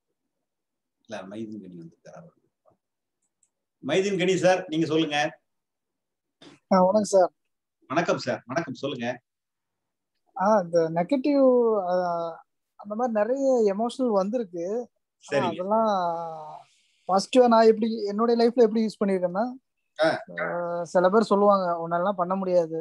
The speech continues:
Speaker 1: ஆ.
Speaker 2: என்னதான் பண்ண முடியும்?"
Speaker 1: ஆ.
Speaker 2: அப்படின்னு சொல்லுவாங்க. சரி, நீ
Speaker 1: ம்.
Speaker 2: சொல்லிட்டியா, பண்ண முடியாதுன்னு சொல்லிட்டில,
Speaker 1: ஆ.
Speaker 2: அதுவே ஒரு பாசிட்டிவ், நான் ஒரு அப்ரோச்சா எடுத்து நான் பண்றேன் பாரு அப்படின்னு
Speaker 1: ம்.
Speaker 2: சொல்லிட்டு அந்த,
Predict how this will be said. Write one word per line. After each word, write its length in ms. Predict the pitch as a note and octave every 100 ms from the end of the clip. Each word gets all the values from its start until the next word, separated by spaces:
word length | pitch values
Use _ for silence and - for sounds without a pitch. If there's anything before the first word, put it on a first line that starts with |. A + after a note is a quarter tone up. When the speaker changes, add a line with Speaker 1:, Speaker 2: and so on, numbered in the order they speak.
| E3+ _ _ _ _ -
Speaker 1:
ஆ. 80 | F#3 E3+ -
Speaker 2:
என்னதான் 400 | F3 F3 G3 F#3+
பண்ண 220 | F3 F3+
முடியும்?" 400 | F3+ E3+ E3 E3 _ _ _ _ _ -
Speaker 1:
ஆ. 100 | E3+ C#3+ -
Speaker 2:
அப்படின்னு 320 | F3+ F3+ G#3
சொல்லுவாங்க. 420 | F#3 E3+ D#3 D3+ D3+ E3+ _ _ _
சரி, 220 | - F3
நீ 80 | E3+
Speaker 1:
ம். 120 | A#3+
Speaker 2:
சொல்லிட்டியா, 400 | F3+ A#3+ A3 G#3
பண்ண 280 | F3 E3+ G#3
முடியாதுன்னு 340 | G#3 G#3+ G3+
சொல்லிட்டில, 380 | F#3 F3+ F#3 E3+ F3 _ _ _ _ _
Speaker 1:
ஆ. 200 | B2+ B2+
Speaker 2:
அதுவே 240 | D#3 E3 G#3
ஒரு 340 | G#3+ G#3 G3+
பாசிட்டிவ், 480 | F3+ F3+ F3+ - G#3+
நான் 240 | F3 F3+
ஒரு 160 | F3+ F3+
அப்ரோச்சா 420 | E3+ E3+ G#3 G#3+
எடுத்து 200 | G3+ F#3
நான் 160 | G3 F3
பண்றேன் 300 | E3+ D#3+ E3
பாரு 220 | D#3 D3+ D3+ _ _ _
அப்படின்னு 200 | E3 E3+
Speaker 1:
ம். 80 | F3+
Speaker 2:
சொல்லிட்டு 200 | F#3+ B3
அந்த, 240 | A3 G3+